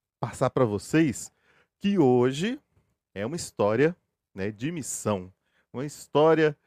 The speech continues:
que nós, né, como, é, também missionários, né, nos, nos emocionamos, nós gostamos de ouvir esses testemunhos, porque nos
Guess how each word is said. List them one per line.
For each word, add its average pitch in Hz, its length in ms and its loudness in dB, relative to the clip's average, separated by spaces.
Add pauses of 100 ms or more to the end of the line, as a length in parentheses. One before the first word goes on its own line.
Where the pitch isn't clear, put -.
(300)
que 139 140 -6
nós, 160 640 -2 (400)
né, 110 140 -8
como, 123 640 0 (320)
é, 101 160 -2
também 156 340 -2
missionários, 139 960 -2 (180)
né, 104 220 -8
nos, 127 500 -8 (120)
nos 139 480 -8
emocionamos, 127 720 -2 (340)
nós 156 300 -8
gostamos 175 720 0
de 127 80 -6
ouvir 127 340 -4
esses 135 260 -8
testemunhos, 135 680 -6 (300)
porque 170 260 -2
nos 175 500 -6